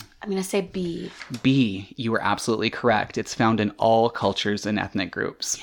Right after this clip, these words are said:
Speaker 1: Yes.
Speaker 2: Yeah, one society, culture, or ethnic group is not more prevalent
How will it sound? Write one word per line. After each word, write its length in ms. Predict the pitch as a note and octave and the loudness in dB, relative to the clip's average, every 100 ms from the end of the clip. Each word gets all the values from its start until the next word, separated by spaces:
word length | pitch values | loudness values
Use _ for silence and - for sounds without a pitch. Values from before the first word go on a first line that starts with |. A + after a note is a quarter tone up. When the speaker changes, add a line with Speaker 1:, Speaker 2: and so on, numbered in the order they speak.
| - | -10
Speaker 1:
Yes. 460 | G3 - - - - | -16 -16 -18 -14 -4
Speaker 2:
Yeah, 220 | A2 A2 | -2 -2
one 240 | - A#2 C3 | 0 0 0
society, 480 | - C3+ B2+ B2 | -2 0 2 0
culture, 460 | A#2+ - G#2+ - A2+ | -2 -2 -2 0 0
or 180 | - G#2 | 2 0
ethnic 280 | C3 C3+ C3 | 0 0 2
group 220 | C#3+ - | 0 2
is 200 | A2 G#2 | -2 0
not 500 | G#2+ G#2 A2 E3+ - | 0 0 4 4 4
more 200 | C3 B2 | 4 2
prevalent 680 | - G#2 G#2 A2 A#2 - | 4 0 2 -2 -4 -8